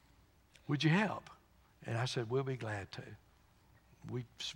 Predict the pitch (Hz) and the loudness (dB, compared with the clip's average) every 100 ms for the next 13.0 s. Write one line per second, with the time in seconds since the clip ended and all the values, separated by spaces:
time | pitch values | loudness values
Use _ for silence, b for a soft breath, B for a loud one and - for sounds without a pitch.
0 | 131 139 - 143 143 147 135 131 151 - | 0 0 0 6 10 10 8 4 4 0
1 | 139 147 143 - 147 147 131 139 151 139 | 2 2 2 4 4 4 2 4 4 6
2 | 143 143 147 147 B B B 135 143 135 | 8 8 8 2 B B B 10 10 10
3 | - 143 139 - 143 143 147 143 135 139 | 4 4 4 2 2 4 4 4 4 4
4 | 143 131 B B - 151 147 - 139 - | 4 2 B B 6 6 6 0 -4 -4
5 | 110 139 131 120 - - 160 - 113 101 | -2 2 2 0 -2 0 0 -2 -4 -4
6 | 113 107 107 104 b b - 143 143 139 | -2 -2 -4 -8 b b 0 4 4 2
7 | 127 113 - b b b 156 123 135 139 | 0 0 -2 b b b -2 4 6 8
8 | 139 135 123 107 151 147 135 139 127 B | 8 6 2 4 4 4 2 0 -2 B
9 | B 135 127 143 131 135 139 139 127 123 | B 0 4 2 4 8 8 8 6 2
10 | 135 123 127 - 151 - 139 123 139 135 | 0 0 -2 0 -2 0 -2 2 2 2
11 | - 127 131 135 135 B B B - 147 | 0 4 4 4 -2 B B B 6 8
12 | 147 156 135 120 107 123 143 - 147 143 | 10 8 2 -4 0 2 4 4 0 -4